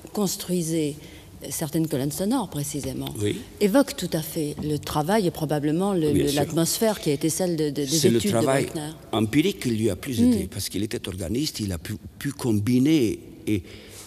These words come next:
Speaker 2: éprouver lui-même jusqu'où ces deux instruments en opposition peuvent-ils aller.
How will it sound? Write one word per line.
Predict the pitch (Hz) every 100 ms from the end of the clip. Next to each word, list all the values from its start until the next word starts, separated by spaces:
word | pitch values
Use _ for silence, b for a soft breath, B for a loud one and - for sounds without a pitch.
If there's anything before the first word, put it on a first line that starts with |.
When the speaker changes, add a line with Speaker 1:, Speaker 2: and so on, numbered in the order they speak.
| -
Speaker 2:
éprouver | 123 113 120 147
lui-même | 147 151 160 190 123 98 B B B B B - - - - - - - - - 110
jusqu'où | 107 127 - - 160 156
ces | - 113
deux | 101 120 104
instruments | 101 - 101 104 107 - - - -
en | 107
opposition | 92 101 95 - 104
peuvent-ils | 95 - 127 - 107 92
aller. | 65 65